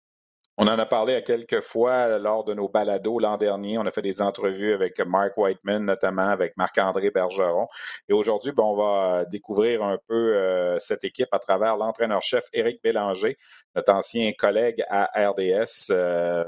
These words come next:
jeudi, il va diriger son premier match au niveau professionnel, lui qui était à la barre des Chevaliers de Lévis de, de la Ligue Midget trois au cours des deux dernières années, même si l'an passé, on le sait, il n'y a pas eu beaucoup, là, de,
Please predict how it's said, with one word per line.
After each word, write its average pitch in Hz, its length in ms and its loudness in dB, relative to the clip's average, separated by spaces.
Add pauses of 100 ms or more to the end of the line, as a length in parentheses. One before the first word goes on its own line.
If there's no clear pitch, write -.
(140)
jeudi, 117 640 -6
il - 40 -20
va 95 100 2
diriger 104 420 0
son 92 260 0
premier 110 240 0
match 117 240 0
au 113 60 -2
niveau 98 240 -2
professionnel, 98 560 0
lui 113 180 -6
qui - 80 -2
était 98 160 0
à 104 80 2
la 90 160 2
barre 110 240 2
des 185 80 -6
Chevaliers 117 580 0
de - 60 0
Lévis 101 500 -6
de, 98 220 2
de 90 80 -2
la 87 140 2
Ligue 98 160 -4
Midget 95 260 0
trois 95 220 2
au 110 100 -2
cours 110 180 -4
des 98 120 -2
deux 107 120 -2
dernières 98 380 0
années, 95 260 0
même 107 220 -2
si - 180 -6
l'an 98 220 2
passé, 95 420 0
on 92 120 0
le 85 60 -8
sait, - 260 -2 (500)
il - 100 -20
n'y 98 60 10
a 95 60 6
pas 107 180 0
eu 107 160 -4
beaucoup, 113 480 -2
là, 107 140 4
de, 92 400 2